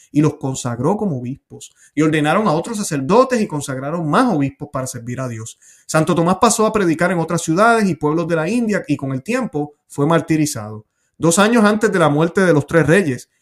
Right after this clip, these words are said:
reunieron a todos los reyes, príncipes y obispos de sus tierras y eligieron entre ellos a un hombre que sería el líder espiritual del pueblo. ¿Y quién tomaría el lugar de Santo Tomás de Apo-, apóstol?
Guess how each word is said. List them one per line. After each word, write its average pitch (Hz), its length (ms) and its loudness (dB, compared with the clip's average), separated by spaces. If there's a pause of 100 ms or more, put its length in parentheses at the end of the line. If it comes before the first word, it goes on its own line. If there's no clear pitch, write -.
(100)
reunieron 156 480 2
a 151 160 -2
todos 226 280 2
los 160 120 0
reyes, 143 280 0
príncipes 170 580 -4
y 139 40 0
obispos 151 420 -2
de 135 80 -6
sus - 180 -12
tierras 156 460 -2 (180)
y 147 80 0
eligieron 165 500 2
entre 202 360 -2
ellos 220 240 -4
a 147 80 0
un 190 120 -2
hombre 214 300 -2
que 151 80 -8
sería 143 240 -4
el 156 80 0
líder 202 240 0
espiritual 160 480 -4
del 160 160 -8
pueblo. 113 400 -16 (240)
¿Y 113 80 -12
quién 196 240 0
tomaría 208 460 -2
el 165 40 0
lugar 147 300 0
de 165 80 -6
Santo 127 320 -12
Tomás 127 400 -12 (320)
de 147 160 0
Apo-, 156 300 0
apóstol? 113 580 -6